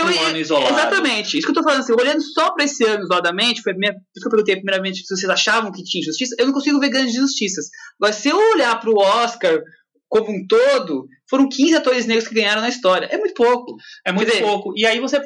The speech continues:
Speaker 1: por,
Speaker 2: o
Speaker 1: pensa,
Speaker 2: Anderson,
Speaker 1: por
Speaker 2: o Anderson
Speaker 1: exemplo
Speaker 2: também tá aí.
Speaker 1: O, a, a onda de revolta começou com o Spike Lee. O Spike Lee foi um dos grandes esnobados da história do Oscar, porque Faça a Coisa Certa foi um, um dos grandes filmes daquele ano, de oitenta e nove,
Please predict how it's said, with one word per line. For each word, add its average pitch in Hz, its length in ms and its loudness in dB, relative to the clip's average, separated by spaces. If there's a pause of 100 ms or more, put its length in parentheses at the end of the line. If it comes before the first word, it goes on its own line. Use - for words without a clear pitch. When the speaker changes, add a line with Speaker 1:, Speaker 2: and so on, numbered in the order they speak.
(100)
Speaker 1:
por, 208 120 -2
Speaker 2:
o 226 60 -2
Speaker 1:
pensa, - 160 0
Speaker 2:
Anderson, 240 320 0
Speaker 1:
por 214 80 -6
Speaker 2:
o 233 40 2
Anderson - 200 0
Speaker 1:
exemplo 311 180 2
Speaker 2:
também 349 160 0
tá 330 100 0
aí. 160 300 -2 (540)
Speaker 1:
O, 139 180 -2
a, 156 340 0
a 175 100 -2
onda 233 140 0
de 175 60 -2
revolta 151 360 -2
começou 185 280 -6
com 190 60 -8
o 185 40 -6
Spike 185 320 -4
Lee. 117 200 -6 (260)
O 147 100 -2
Spike 147 340 -2
Lee 151 160 -2
foi 196 240 -2
um 220 80 -4
dos 202 200 -6
grandes 180 400 0
esnobados 143 520 -2
da 131 80 -4
história 131 260 -4
do 117 160 -4
Oscar, 113 240 -10
porque 139 200 -8
Faça 151 200 -2
a 151 40 -12
Coisa 139 220 -4
Certa 151 380 -4
foi 180 360 -2
um, 185 240 -4
um 190 140 -2
dos 196 160 -2
grandes 190 380 0
filmes 170 220 -4
daquele 151 300 -4
ano, 151 160 -2
de 143 80 -4
oitenta 131 260 -6
e 131 60 -6
nove, 135 420 -4